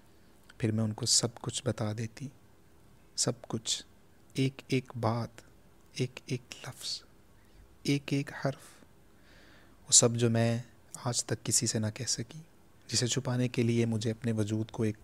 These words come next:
قبر بنانا پڑا تھا۔ وہ اسی طرح سین میں پڑی کرسی پر بیٹھی سوچتی رہی، "مگر اس نے میرے ساتھ یہ سب کیوں کیا؟ میرے ساتھ ہی کیوں؟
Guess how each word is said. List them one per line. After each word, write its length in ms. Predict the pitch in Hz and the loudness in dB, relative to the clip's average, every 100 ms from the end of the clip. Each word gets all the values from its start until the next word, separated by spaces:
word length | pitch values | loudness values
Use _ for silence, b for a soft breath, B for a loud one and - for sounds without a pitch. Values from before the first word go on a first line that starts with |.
| - | -8
قبر 300 | - 113 113 | -4 -2 -2
بنانا 360 | 110 107 107 110 | -2 -4 -6 -6
پڑا 200 | 110 117 - | -6 -6 -12
تھا۔ 120 | - - - - - - - - - - - - - - - b b b b b b b b b b - | -18 -18 -20 -20 -20 -20 -20 -20 -20 -20 -20 -20 -20 -20 -20 b b b b b b b b b b -6
وہ 80 | - | 0
اسی 180 | 151 147 | 2 4
طرح 220 | 143 139 | 2 4
سین 240 | - 123 | 6 6
میں 100 | 127 | 4
پڑی 240 | 123 113 113 | 2 0 0
کرسی 320 | 117 110 120 | 2 4 4
پر 180 | 107 107 | 2 0
بیٹھی 280 | 107 - 110 | -2 0 2
سوچتی 720 | - 107 - - - - 113 | 2 0 -2 -4 -10 -6 -2
رہی، 220 | 101 120 - - - - - - - - - - b b b b b b b b - - - | -2 -6 -14 -20 -20 -20 -20 -20 -20 -20 -20 -20 b b b b b b b b -20 -6 2
"مگر 200 | 117 143 | 4 6
اس 220 | 147 - | 6 6
نے 60 | |
میرے 180 | 156 151 | 4 4
ساتھ 340 | 147 151 147 151 | 4 4 2 2
یہ 40 | |
سب 240 | - 151 | 2 2
کیوں 240 | - 143 175 | -2 -2 0
کیا؟ 260 | 143 113 113 - - - - - - | 0 -2 -4 -12 -20 -20 -20 -10 -2
میرے 260 | 127 165 | 0 4
ساتھ 380 | 196 - 120 - | 4 2 0 -2
ہی 40 | 110 | -6
کیوں؟ 240 | - 110 | -6 -10